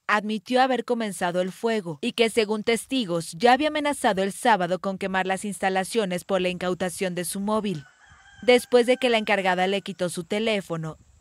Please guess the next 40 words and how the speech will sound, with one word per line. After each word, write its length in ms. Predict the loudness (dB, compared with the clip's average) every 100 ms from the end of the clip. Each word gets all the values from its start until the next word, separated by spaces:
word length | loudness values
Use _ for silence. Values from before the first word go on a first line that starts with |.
| _
fue 260 | 0 4
al 200 | 6 6
área 280 | 4 2 0
del 180 | 0 -2
baño, 400 | 0 0 -2 -8 2
roció 360 | 4 4 2
insecticida 680 | -2 -2 -4 -6 -4 -2 0
en 100 | 0
una 200 | -2 -2
cortina 680 | -4 -4 -4 -4 -4 -6 -6
y 140 | -4
encendió 460 | -4 -4 -6 -2 -2
una 200 | -2 -4
cerilla. 560 | -4 -4 -4 -6 -8 -10 _ _ _ _
El 200 | 0 2
fuego 300 | 4 6 6
arrasó 400 | 6 4 2 0
rápidamente 680 | 2 0 0 0 0 -4 -4
el 100 | -4
techo 320 | -4 -2 -2
de 100 | -2
madera 600 | -2 -2 0 -2 -4 -10 -10
y 140 | -4
destruyó 580 | -2 -2 -4 -6 -2 -4
todo 300 | 0 -2 0
el 160 | 0 -2
edificio. 720 | -6 -10 -12 -10 -8 -8 -10 _ _ _ -4
Los 260 | 2 2 2
bomberos 500 | 0 2 2 0 0
llegaron 380 | 0 2 0 0
veinticinco 600 | -2 -4 -8 -8 -4 -4
minutos 400 | -4 -4 -4 -4
después 340 | -6 -4 -2
de 120 | -2
comenzar 500 | -4 -4 -4 -4 -2
el 140 | -2 -2
fuego 420 | -2 0 -2 -4
a 140 | -4 -2
las 220 | -2 -4
instalaciones, 960 | -10 -4 -4 -2 -4 -4 -2 -4 -6